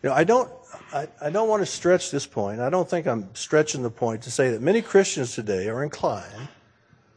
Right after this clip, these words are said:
I think virtually without too much thought, to think of this priesthood of believers to which we belong in terms of our individual access to God,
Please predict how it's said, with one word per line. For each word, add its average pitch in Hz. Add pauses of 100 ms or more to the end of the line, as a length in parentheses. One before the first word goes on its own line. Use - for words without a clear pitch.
(800)
I 143
think 170
virtually 180
without 160
too 170
much 139
thought, 87 (1800)
to 131
think 180
of 160
this 143
priesthood 180
of 131
believers 110
to 104
which -
we 127
belong 113 (640)
in 127
terms 151
of 131
our 127
individual 139
access 143
to 135
God, 135